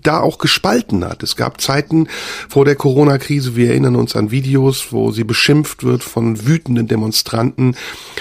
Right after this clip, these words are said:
wo sie eigentlich am Ende schien und wo man dachte, okay, es dauert nicht mehr lange, dann wird sie abgewählt. Aber gerade diese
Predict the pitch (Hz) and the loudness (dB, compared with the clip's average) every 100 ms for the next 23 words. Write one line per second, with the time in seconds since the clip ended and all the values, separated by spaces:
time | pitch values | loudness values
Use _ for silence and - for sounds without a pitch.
0 | - 147 139 151 113 151 170 160 156 - | 0 2 4 2 2 -2 -2 0 0 2
1 | 170 226 120 90 - - - 90 113 143 | 4 4 4 0 -4 -6 -4 2 2 4
2 | 123 120 127 131 131 143 - - 196 139 | 2 2 2 2 -2 -4 -4 -2 0 -2
3 | - - 139 151 160 143 139 127 139 139 | -2 -6 -2 0 -2 -4 -2 0 0 0
4 | 123 123 135 - 135 - 98 87 82 80 | 0 0 0 -2 -4 -2 -4 -4 -6 -8
5 | - - - - - 127 131 147 202 180 | -12 -14 -14 -20 0 0 2 0 0 0
6 | 175 160 156 | 2 4 4